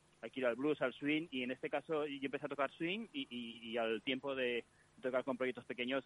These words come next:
eh, decidimos junto con Jesús Moreno, ah, pues hacer este proyecto. Y, y, y es cuando realmente, cuando tocas estos arreglos para doce voces, catorce voces, es cuando ya empiezas a ver un poco la luz, <laughs> ¿no?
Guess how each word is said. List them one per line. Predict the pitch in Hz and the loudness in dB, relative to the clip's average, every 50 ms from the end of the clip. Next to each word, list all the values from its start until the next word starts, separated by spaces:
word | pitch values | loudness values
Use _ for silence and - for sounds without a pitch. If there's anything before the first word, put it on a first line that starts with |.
| - - | -4 -4
eh, | 120 117 110 104 101 | -2 -2 0 0 -2
decidimos | 110 - - 117 110 117 120 - - | -4 -4 -4 -4 -4 -4 -4 -6 -6
junto | 131 120 - 113 | -8 -6 -6 -4
con | - 113 110 104 101 104 98 - | -4 -2 -2 -2 -2 -2 -4 -6
Jesús | 110 - 127 113 | -8 -10 -6 -2
Moreno, | 120 113 117 113 120 127 - - - - - - - - | 2 4 4 4 4 2 0 -2 -10 -20 -20 -20 -4 4
ah, | 120 113 113 110 110 107 110 110 107 104 - - - - _ - - | 6 6 6 6 4 4 0 -2 -4 -6 -8 -12 -20 -20 _ -16 -12
pues | - - 131 - 139 | -6 -6 -4 -4 -4
hacer | 131 - 151 143 | -2 2 4 4
este | 139 139 - 156 127 | 4 4 4 2 2
proyecto. | 120 110 101 101 92 - - 95 - - | 2 -2 -4 -4 -8 -8 -12 -14 -10 -8
Y, | 110 110 104 107 - - _ _ | -6 -4 -4 -6 -8 -10 _ _
y, | 131 123 - - | -8 -8 -6 0
y | 160 147 165 | 4 4 4
es | 165 - | 4 4
cuando | - 185 180 180 175 | 0 0 4 4 4
realmente, | 160 160 147 143 143 139 135 - 120 | 4 6 4 4 2 0 -2 -4 -2
cuando | - 120 123 120 117 120 117 | -2 -2 -4 -2 -4 -6 -4
tocas | - 160 156 - 190 | -4 -4 -4 -4 -4
estos | 196 196 - 196 190 | -4 -6 -6 -4 -2
arreglos | 151 139 147 165 156 165 156 139 123 - _ | -2 -2 -2 -2 0 0 0 0 0 -2 _
para | 113 107 104 98 | -4 -4 -4 -4
doce | 101 113 139 - - 123 107 | -2 -4 -4 -4 -4 -8 -8
voces, | 117 139 - - 143 131 131 127 | -6 -8 -6 -4 -2 -2 -2 -2
catorce | - 131 - 131 - - 127 | -4 -8 -8 -8 -8 -6 -2
voces, | 120 127 - - 131 127 - - - - - - - - - | -2 -2 -2 -2 -4 -6 -6 -8 -16 -20 -20 -20 -20 -20 -20
es | - - | -14 0
cuando | - 147 156 165 165 | 2 2 2 2 2
ya | 147 160 156 | 0 0 0
empiezas | 147 160 - 202 175 | 0 -2 -4 -2 2
a | 185 160 | 4 4
ver | 156 165 165 | 6 6 6
un | 175 165 - | 4 4 2
poco | 170 170 - 196 185 | 0 0 2 2 2
la | 165 131 117 | 2 2 2
luz, | 135 170 165 - - - - - - - | 0 -2 -4 -8 -12 -14 -14 -14 -6 -4
<laughs> | 208 170 302 294 269 - | 2 6 8 8 8 8
¿no? | 294 285 - - 302 285 220 - 262 254 240 | 6 4 6 6 4 2 2 2 2 2 0